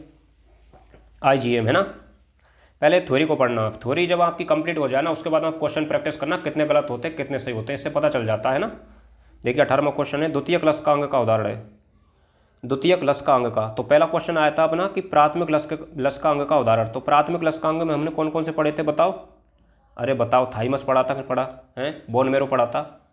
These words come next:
bursa of fabricius पढ़ा था, पढ़ा था ना। तो देखिए द्वितीयक लस का अंग में एक तो अस्थि मज्जा आ जाएगा, प्लिया आ जाएगा,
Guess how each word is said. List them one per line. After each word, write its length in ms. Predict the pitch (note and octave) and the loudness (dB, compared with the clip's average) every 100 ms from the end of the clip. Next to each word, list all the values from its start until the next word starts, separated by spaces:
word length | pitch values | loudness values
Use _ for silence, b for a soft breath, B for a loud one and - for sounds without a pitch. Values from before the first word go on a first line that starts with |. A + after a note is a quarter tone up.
| _ | _
bursa 240 | A2+ - C#3 | -6 -4 -2
of 160 | C#3 | -2
fabricius 380 | C3 A#2 B2+ - | -2 -4 -4 -4
पढ़ा 200 | - A#2+ | -2 -2
था, 140 | A#2 C3+ - _ _ _ _ _ - | -2 -8 -12 _ _ _ _ _ 0
पढ़ा 140 | D3 | 2
था 100 | D#3 | 2
ना। 80 | F#3 - _ _ _ _ _ - | -4 -10 _ _ _ _ _ -6
तो 80 | |
देखिए 220 | A#2 A#2+ C#3+ | -4 -2 -2
द्वितीयक 300 | B2+ C#3+ C3+ | 0 0 0
लस 160 | C3 | -2
का 120 | - | 0
अंग 120 | C3+ C3 | 0 0
में 140 | C#3 C#3 | -2 -4
एक 280 | - C3+ | -6 -6
तो 80 | - | -2
अस्थि 200 | - B2+ | -4 -2
मज्जा 260 | B2+ A#2 B2+ | -2 2 2
आ 40 | |
जाएगा, 260 | B2 B2 C3 - - _ _ _ _ _ - | 2 0 -2 -8 -16 _ _ _ _ _ -8
प्लिया 280 | B2 B2+ B2+ | -2 2 4
आ 100 | B2 | 4
जाएगा, 320 | B2+ B2+ C3 | 0 0 -4